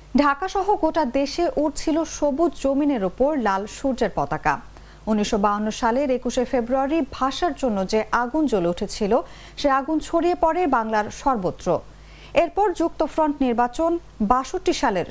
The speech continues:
শিক্ষা আন্দোলন, ছেষট্টি সালের ছয় দফা এবং ঊনসত্তরের গণ অভ্যুত্থানের সিঁড়ি বেয়ে একাত্তরের মার্চ বাঙালির জীবনে নিয়ে আসে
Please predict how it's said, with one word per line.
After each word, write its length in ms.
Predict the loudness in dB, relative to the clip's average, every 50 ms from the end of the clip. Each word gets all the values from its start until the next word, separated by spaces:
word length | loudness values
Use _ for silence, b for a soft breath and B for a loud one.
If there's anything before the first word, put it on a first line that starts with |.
| -4 -2
শিক্ষা 280 | -2 -2 -2 -2 -2 -2
আন্দোলন, 340 | 0 0 0 2 4 4 2 2 B B B B B B -4
ছেষট্টি 400 | -2 0 0 0 0 0 0 0 0 2
সালের 240 | 2 2 2 0 -2 -2
ছয় 200 | 0 0 0 2 2
দফা 260 | 0 0 0 0 0 2 2 2
এবং 140 | 2 2 0 0 -2 -2 0
ঊনসত্তরের 640 | 0 0 0 0 -2 -2 -2 -2 -2 0 0 0 0 0 0
গণ 120 | 0 0 0 0
অভ্যুত্থানের 600 | 0 0 0 -2 -4 -2 -2 -2 -2 -2 -2 -2 -4
সিঁড়ি 220 | -4 -2 -2 -2 0
বেয়ে 180 | 2 2 2 2 0 B B B B B B B 2 2
একাত্তরের 480 | 2 0 -2 -2 0 0 0 2 2 2 2 2
মার্চ 200 | 0 0 -2 -2 -2 0
বাঙালির 380 | 0 0 0 0 0 -2 0 0
জীবনে 320 | 0 0 0 0 0 0 0 0
নিয়ে 160 | 0 2 2 2 0 0
আসে 220 | -2 -2 -4